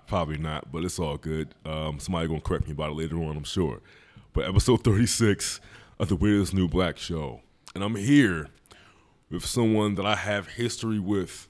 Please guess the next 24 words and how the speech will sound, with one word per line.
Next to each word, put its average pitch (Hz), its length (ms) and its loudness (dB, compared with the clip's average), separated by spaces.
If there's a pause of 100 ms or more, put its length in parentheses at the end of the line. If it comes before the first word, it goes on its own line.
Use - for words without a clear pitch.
(840)
We 95 120 0
were 107 140 4
in 101 140 2
the 104 100 4
trenches 107 880 0 (920)
of 95 180 -2
the 95 80 0
banking 92 440 2
world 76 480 -4 (960)
f-, - 260 -14 (180)
five, 92 200 0
<laughs> - 960 -10
five 110 420 6
years 117 260 6
ago, 87 340 -2
yo. 82 360 0 (640)
You - 120 -6
know 90 180 -2
what 90 60 0
I - 20 -2
mean? 98 300 0
I 92 60 0
used 92 240 -2
to 78 400 -4